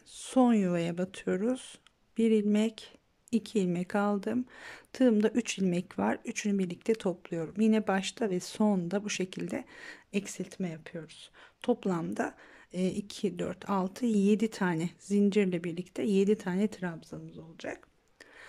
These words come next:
Bir, iki, üç tane zincir çekiyoruz. Tığımızı bir kez doluyoruz.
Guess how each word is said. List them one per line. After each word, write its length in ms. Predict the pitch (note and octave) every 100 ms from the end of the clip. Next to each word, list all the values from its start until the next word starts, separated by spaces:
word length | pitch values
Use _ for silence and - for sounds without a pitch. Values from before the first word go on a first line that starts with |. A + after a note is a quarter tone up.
| - _ -
Bir, 540 | B3+ C4+ - - - _ _ _ -
iki, 560 | G3+ - G3+ G3 A3 - _ -
üç 280 | A3+ - -
tane 320 | G#3 F#3 F#3+
zincir 300 | F3 F3 E3+
çekiyoruz. 720 | F3+ - F3 - E3 E3+ - -
Tığımızı 480 | - A3 G#3 F#3+ F#3+
bir 200 | G3+ F#3+
kez 320 | F3+ E3+ -
doluyoruz. 760 | F3+ F3 F3+ F3 G3+ - -